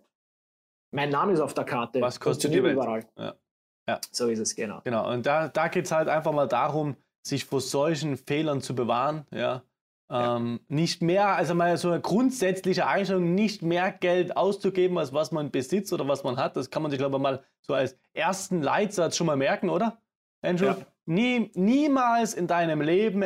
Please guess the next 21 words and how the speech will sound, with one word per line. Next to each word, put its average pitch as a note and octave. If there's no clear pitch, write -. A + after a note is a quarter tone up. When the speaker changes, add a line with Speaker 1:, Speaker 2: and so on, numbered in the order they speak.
Speaker 2:
mehr G3+
Geld G3
ausgeben, F3
als D3
was D3
du B2+
hast F#3+
oder D#3+
was, C#3+
was C#3+
du -
einnimmst, C4+
noch G3+
besser, A#3+
ja? E3
Speaker 1:
Ja. B2+
Speaker 2:
Also C3
auf C3+
die C#3+
Monatsrechnung F#3
runtergebracht. F3